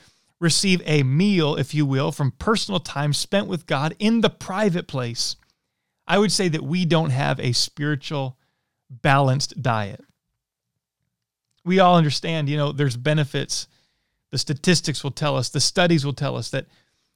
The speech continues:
that home-cooked meals are good for us in the natural. But we also understand that there's something more important than the food that we feed our bodies,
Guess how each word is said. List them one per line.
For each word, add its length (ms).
that 120
home-cooked 580
meals 560
are 100
good 300
for 180
us 320
in 100
the 60
natural. 480
But 80
we 120
also 280
understand 460
that 140
there's 140
something 280
more 200
important 400
than 80
the 80
food 340
that 160
we 240
feed 200
our 100
bodies, 500